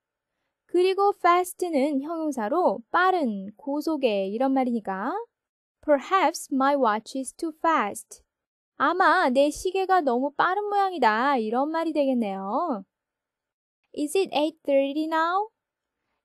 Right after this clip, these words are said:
여기 it은 시간을 나타내는 비인칭 주어 it이니까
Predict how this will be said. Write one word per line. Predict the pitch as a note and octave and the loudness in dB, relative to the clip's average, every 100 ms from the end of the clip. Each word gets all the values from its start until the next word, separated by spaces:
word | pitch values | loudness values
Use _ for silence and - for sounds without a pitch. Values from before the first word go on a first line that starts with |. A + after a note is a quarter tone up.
| - | -2
여기 | D#4 F4 F4+ G4+ F#4 C4+ | 2 2 2 0 2 0
it은 | C4 C4 A3+ D4+ | 0 -2 -2 -2
시간을 | A#3+ - D#4+ F4 F4+ F4+ F4 | -4 -4 0 0 2 -2 0
나타내는 | A3+ - D4 D4 D4 C#4+ | 0 0 -2 0 0 -4
비인칭 | - A#3 C4+ C#4 D4+ C4+ | -8 -6 -4 -4 -4 -2
주어 | C#4 C4 | 0 0
it이니까 | G3+ G3+ C4 B3 G#3 F#3+ A3 F4+ | -2 -6 -2 -2 -2 -4 -2 -2